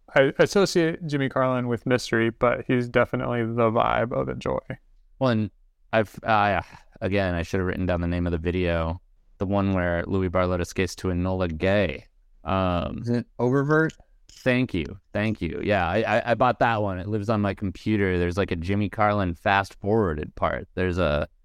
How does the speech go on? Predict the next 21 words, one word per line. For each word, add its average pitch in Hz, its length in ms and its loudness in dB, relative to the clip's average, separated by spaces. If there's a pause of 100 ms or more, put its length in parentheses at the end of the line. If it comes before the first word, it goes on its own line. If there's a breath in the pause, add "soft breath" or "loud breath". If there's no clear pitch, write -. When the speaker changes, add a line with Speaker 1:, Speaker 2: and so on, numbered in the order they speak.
(120)
Speaker 2:
story 90 420 -2
there 85 300 0
that 80 100 -2
I'm 85 140 -2
sure 85 340 -2
is 82 300 -6 (120)
out 87 280 2
there. 69 240 -2
He, 98 260 -2
he 104 120 0
has 104 220 0
no 123 220 2
actual 117 380 0
tricks - 340 -6
in 104 80 -2
the 90 80 -2
video, 76 340 -2
but 82 100 -2
it's 80 100 -4
kinda - 240 -6
clown. 62 500 -6